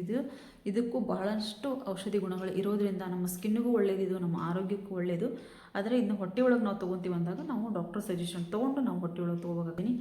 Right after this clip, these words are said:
ನೋಡ್ರಿ, ಪೂರ್ತಿಯಾಗಿ ನಾನು ಮುಖನ ಒರೆಸ್ಕೊಂಡಿದ್ದೀನಿ. ಎಷ್ಟೊಂದು ನೋಡ್ಬೋದು ನನ್ನ ಸ್ಕಿನ್ ಎಷ್ಟು ಚೆನ್ನಾಗೈತೆ ಅಂತ ಹೇಳಂದು.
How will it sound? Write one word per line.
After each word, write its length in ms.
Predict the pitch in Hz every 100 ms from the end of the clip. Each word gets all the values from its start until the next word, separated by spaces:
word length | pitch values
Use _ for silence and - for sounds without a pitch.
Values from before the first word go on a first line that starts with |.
| - - -
ನೋಡ್ರಿ, 280 | 185 175 175
ಪೂರ್ತಿಯಾಗಿ 500 | 170 208 220 202 180
ನಾನು 220 | 175 165
ಮುಖನ 340 | 170 170 185 202 277 -
ಒರೆಸ್ಕೊಂಡಿದ್ದೀನಿ. 720 | 170 175 - 185 175 175 202 240 - - - -
ಎಷ್ಟೊಂದು 400 | 185 180 - 190 - _ - - _ _ _ _ _ _ _ _ _ _ _ _ _ -
ನೋಡ್ಬೋದು 420 | 208 214 196 180
ನನ್ನ 120 | 180
ಸ್ಕಿನ್ 260 | 175 - 196
ಎಷ್ಟು 180 | 190 190
ಚೆನ್ನಾಗೈತೆ 500 | 180 180 180 180 180
ಅಂತ 160 | 170
ಹೇಳಂದು. 400 | 180 170 175 202